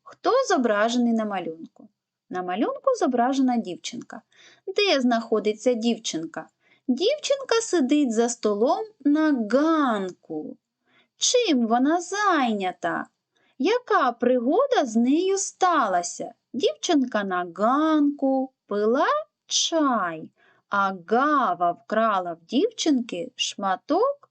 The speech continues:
сиру з тарілки. Як відреагувала дівчинка на крадіжку гави? Вона зойкнула, так? А що зробила гава? Вкрала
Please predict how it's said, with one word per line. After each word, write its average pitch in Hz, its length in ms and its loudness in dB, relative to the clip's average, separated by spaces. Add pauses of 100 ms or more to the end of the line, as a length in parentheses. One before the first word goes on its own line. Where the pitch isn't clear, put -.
сиру 233 720 -2
з - 140 -12
тарілки. 180 800 -4 (500)
Як 415 680 0
відреагувала 349 1000 2
дівчинка 339 720 0
на 294 240 2
крадіжку 254 1080 0 (640)
гави? 220 920 -2 (1600)
Вона 427 380 2 (320)
зойкнула, 427 880 2
так? 466 480 0
А 427 140 2
що - 220 -2 (100)
зробила 254 540 2
гава? 170 400 0 (280)
Вкрала 480 640 0